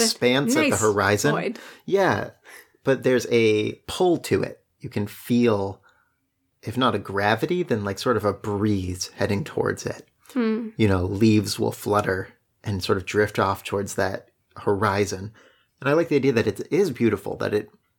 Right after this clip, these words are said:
Speaker 2: you know, is dark in the middle and then vibrant around the edges with things like the aurora borealis all around it,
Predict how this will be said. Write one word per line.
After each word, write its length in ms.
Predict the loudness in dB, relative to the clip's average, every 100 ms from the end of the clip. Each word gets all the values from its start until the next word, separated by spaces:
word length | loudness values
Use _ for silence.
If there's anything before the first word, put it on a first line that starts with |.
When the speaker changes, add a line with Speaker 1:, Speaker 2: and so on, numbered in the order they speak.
| _ -2
Speaker 2:
you 100 | 2
know, 180 | 2 2
is 180 | -2
dark 300 | 0 -2 0
in 100 | 0
the 60 | 0
middle 540 | 2 2 2 0 -4 _ _
and 120 | -4 -2
then 160 | -2
vibrant 580 | 0 2 2 2 -2 -2
around 260 | -4 -2 -4
the 120 | -4
edges 500 | -4 -4 -6 -6 -12 -16 -20 _ _ _ -6
with 460 | 0 2 0 -4 -8 0
things 260 | 2 4
like 180 | 0 0
the 420 | -2 0 0 -2
aurora 380 | 0 0 4 2
borealis 720 | 2 2 2 0 0 -2 -6
all 180 | -6 -4
around 360 | -4 -4 -6 -6
it, 240 | -8 -12